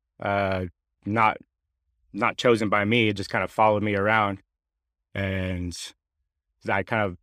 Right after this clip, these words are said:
at that point, I was like, "See, I told you. You tried to move me away from San Jose to come to this place to get away from shit. And I got caught up in some shit.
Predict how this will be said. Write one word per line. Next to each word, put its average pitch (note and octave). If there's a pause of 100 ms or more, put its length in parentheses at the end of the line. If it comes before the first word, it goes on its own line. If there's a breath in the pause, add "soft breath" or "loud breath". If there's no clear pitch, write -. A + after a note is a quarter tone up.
(160)
at G#2+
that B2
point, A2+
I G#2
was G#2
like, G#2
"See, C#3+
I A2
told C3+
you. A#2 (160)
You G#2
tried B2+
to G#2+
move B2
me A#2+
away B2
from A#2
San A#2+
Jose A#2 (220)
to -
come A#2
to A2+
this B2+
place A2
to -
get A2+
away B2
from A2
shit. A2
And -
I G2+
got A#2
caught A#2
up B2
in A2+
some G#2
shit. C#3+